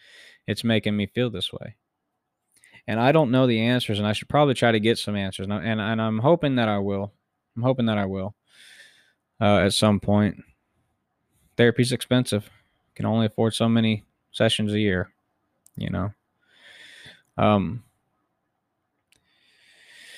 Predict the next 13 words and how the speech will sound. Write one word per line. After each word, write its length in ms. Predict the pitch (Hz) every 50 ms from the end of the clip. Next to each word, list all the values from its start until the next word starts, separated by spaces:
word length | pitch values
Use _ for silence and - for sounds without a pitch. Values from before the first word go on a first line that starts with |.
| - - - - _ _ _ _ _ _ - - - - - - - - - _ -
yeah, 240 | - 117 127 143
I 60 | 151 160
don't 140 | 175 170
know. 240 | 170 170 170 175 156
I 100 | - 165
don't 140 | 180 180 175
know 80 | 180 180
really 240 | 170 170 170 170
where 160 | 165 160 160 151
to 40 |
go 200 | 143 135 147 147
from 180 | 139 - 147 139
there. 320 | 131 135 143 151 160 156